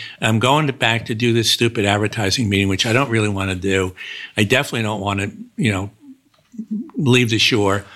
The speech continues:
And I'm watching, and on the other side of the road,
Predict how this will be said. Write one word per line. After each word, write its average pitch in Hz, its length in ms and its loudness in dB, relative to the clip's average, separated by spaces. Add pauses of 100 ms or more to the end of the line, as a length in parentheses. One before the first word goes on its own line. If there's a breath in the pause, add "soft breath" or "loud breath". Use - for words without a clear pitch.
(680 loud breath)
And 131 220 2
I'm 135 180 2
watching, 190 480 2
and 131 120 2
on 131 100 2
the 135 140 2
other 208 160 0
side 151 320 0
of 131 80 -4
the 123 60 -4
road, 117 440 2